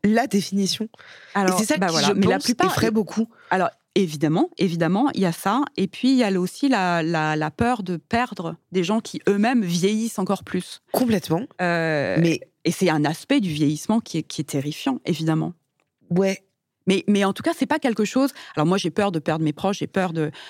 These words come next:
Speaker 2: En
Speaker 1: Évidemment.
Speaker 2: plus, bon, euh, je, enfin, moi, je, mes, mes, mes, mes, mon père est dépendant
Speaker 1: Ouais.
Speaker 2: et ma mère est en très mauvaise santé, à la
Speaker 1: Ouais.
Speaker 2: fois mentale et physique. Donc,
Speaker 1: Oui,
Speaker 2: euh,
Speaker 1: c'est ce que tu me
Speaker 2: donc
Speaker 1: disais.
Speaker 2: c'est, hum, c'est,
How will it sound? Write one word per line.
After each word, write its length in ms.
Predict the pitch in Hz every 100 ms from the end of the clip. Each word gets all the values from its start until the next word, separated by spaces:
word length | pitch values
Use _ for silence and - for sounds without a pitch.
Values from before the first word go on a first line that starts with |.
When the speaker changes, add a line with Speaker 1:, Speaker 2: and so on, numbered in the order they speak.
| - 151
Speaker 2:
En 60 |
Speaker 1:
Évidemment. 460 | 165 156 175 233 226
Speaker 2:
plus, 100 | 156
bon, 40 | 69 120
euh, 400 | 147 143 135 104
je, 280 | - 143 82
enfin, 260 | - 135 -
moi, 140 | 151
je, 80 | -
mes, 160 | 147 135
mes, 220 | 139 139
mes, 320 | - 143 135
mes, 280 | - 135 139
mon 160 | 139 143
père 260 | 180 170
est 60 | 147
dépendant 480 | 147 165 160 165 170 - - _ _
Speaker 1:
Ouais. 140 | 175 151
Speaker 2:
et 20 |
ma 160 | 139 143
mère 260 | 165 165
est 140 | 151 156
en 40 |
très 200 | 143 175
mauvaise 260 | 156 151 147
santé, 440 | 160 - 185 165
à 100 | -
la 80 | 156
Speaker 1:
Ouais. 60 | 160
Speaker 2:
fois 160 | 170
mentale 340 | 160 151 170 156
et 40 |
physique. 340 | - 170 185 165
Donc, 140 | 165
Speaker 1:
Oui, 80 | 170
Speaker 2:
euh, 20 |
Speaker 1:
c'est 100 | 147
ce 100 | -
que 80 | 131
tu 120 | - 139
me 40 |
Speaker 2:
donc 120 | 170
Speaker 1:
disais. 100 | 147 165
Speaker 2:
c'est, 40 | 160
hum, 400 | 151 147 - 95 -
c'est, 200 | -